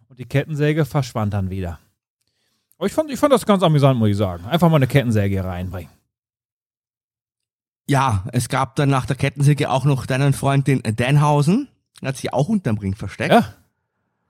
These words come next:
Speaker 2: Hat aber sich dann nicht einmal getraut, den Wardlow zu verfluchen. Der hat nur angeguckt und ist dann weggelaufen. <laughs> Das fand ich auch lustig, muss ich sagen.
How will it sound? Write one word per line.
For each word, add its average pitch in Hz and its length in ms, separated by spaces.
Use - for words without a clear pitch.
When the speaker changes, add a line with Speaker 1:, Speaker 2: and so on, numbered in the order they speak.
Speaker 2:
Hat 156 200
aber 160 220
sich 160 180
dann 160 160
nicht 165 180
einmal 151 160
getraut, 143 460
den 147 100
Wardlow 135 300
zu 139 120
verfluchen. 147 640
Der 135 120
hat 135 100
nur 131 120
angeguckt 170 560
und - 80
ist 135 140
dann 139 80
weggelaufen. 127 800
<laughs> - 60
Das - 140
fand 156 160
ich 147 100
auch 147 160
lustig, 131 320
muss 156 100
ich 135 60
sagen. 180 160